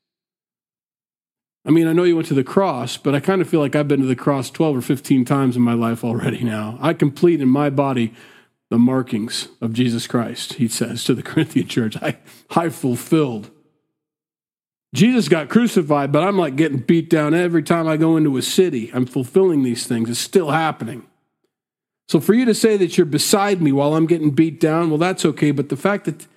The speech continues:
it's not just that, it's I have sympathy for you. And we need to know that. It's a beautiful verse in Hebrews about that. We have a high priest that can sympathize with our weakness.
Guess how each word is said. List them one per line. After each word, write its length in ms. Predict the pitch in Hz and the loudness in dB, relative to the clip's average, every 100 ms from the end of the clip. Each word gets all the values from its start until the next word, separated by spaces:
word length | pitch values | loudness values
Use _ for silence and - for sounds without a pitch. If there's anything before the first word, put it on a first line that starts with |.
| _ _ - | _ _ -6
it's 180 | - 165 | 0 2
not 300 | 185 196 151 | 2 -2 -2
just 320 | 147 143 - | -2 -2 -2
that, 220 | 143 143 | -2 -2
it's 160 | 135 143 | -2 0
I 100 | 143 | 0
have 160 | 139 | -2
sympathy 560 | - - 233 226 151 131 | -4 0 0 2 -2 -2
for 160 | - | -2
you. 160 | 131 123 | 0 2
And 80 | 147 | 4
we 80 | 233 | 4
need 180 | 185 | 2
to 60 | 151 | 2
know 220 | 170 196 | 2 2
that. 320 | 131 113 - _ _ _ _ _ _ _ _ _ _ _ _ _ _ _ | -4 -12 -18 _ _ _ _ _ _ _ _ _ _ _ _ _ _ _
It's 100 | - | -6
a 120 | 123 - _ _ _ 156 - | -6 -6 _ _ _ -20 0
beautiful 420 | 214 220 - 151 | 2 4 2 0
verse 360 | 135 147 139 131 | 0 0 0 -2
in 80 | 113 | 0
Hebrews 440 | 131 120 120 - | 0 -2 -8 -12
about 300 | 123 120 - | -16 -16 -20
that. 220 | 127 143 _ _ _ _ _ _ _ _ _ _ _ _ _ _ _ 135 | -20 -20 _ _ _ _ _ _ _ _ _ _ _ _ _ _ _ 0
We 240 | 175 202 | 2 4
have 220 | 160 165 | 2 0
a 80 | 143 | -2
high 240 | 127 151 | 0 -2
priest 500 | 143 - 143 135 131 | -2 -2 0 0 0
that 140 | 127 123 | -6 -6
can 120 | 113 | -6
sympathize 920 | - - - 139 135 - 120 113 117 | -2 0 0 0 -2 -8 -8 -8 -10
with 160 | 117 120 | -12 -6
our 100 | 117 | -4
weakness. 640 | 113 117 127 - - - | -4 -6 -16 -20 -20 -20